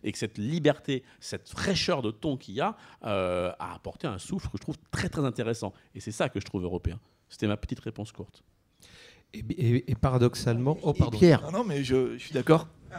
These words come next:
Speaker 4: Non, non, non, merci. Non, mais après, bah, bon, moi, j'ai un site, c'est vrai que j'ai un site plus, euh, forcément plus franco-belge, semi-réaliste. Donc c'était aussi moi ce qui m'intéressait de me frotter à Conan, parce que je me doutais que ça allait être un peu, euh, un,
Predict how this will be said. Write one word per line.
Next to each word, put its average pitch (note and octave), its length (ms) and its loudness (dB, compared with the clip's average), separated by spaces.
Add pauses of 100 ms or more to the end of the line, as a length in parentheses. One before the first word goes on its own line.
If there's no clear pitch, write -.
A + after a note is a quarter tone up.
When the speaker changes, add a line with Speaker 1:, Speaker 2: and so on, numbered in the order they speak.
(440)
Speaker 4:
Non, F#3 100 4
non, F#3 100 4
non, F#3 140 2 (300)
merci. D#3+ 340 2 (540)
Non, E3+ 140 2
mais E3 120 8
après, C#3 320 8
bah, C#3+ 200 2
bon, C#3+ 120 2
moi, E3 140 2 (240)
j'ai C3+ 140 0
un C3 80 4
site, E3 220 -2
c'est - 80 -2
vrai D#3+ 80 2
que D#3 60 -8
j'ai - 60 -8
un - 60 -8
site - 220 -10
plus, D3 340 -2
euh, C#3+ 200 -4
forcément C3+ 360 -12
plus - 200 -14
franco-belge, C#3+ 640 2 (200)
semi-réaliste. D#3 760 2 (400)
Donc C#3 200 -6
c'était - 260 -2
aussi B2+ 200 -2
moi D#3 180 2
ce D#3+ 80 -12
qui - 80 -4
m'intéressait B2 500 -2
de G3 60 -4
me F#3+ 100 -4
frotter B2 300 -2
à A2 60 2
Conan, C3+ 360 -2
parce G#2+ 120 -10
que A#2 100 -6
je A#2+ 140 -6
me C3+ 180 2
doutais D#3 420 6 (480)
que - 80 -20
ça A#2+ 120 4
allait B2 220 8
être C#3 140 6
un A2+ 120 0
peu, C#3 120 12 (180)
euh, B2 260 2
un, B2 40 -4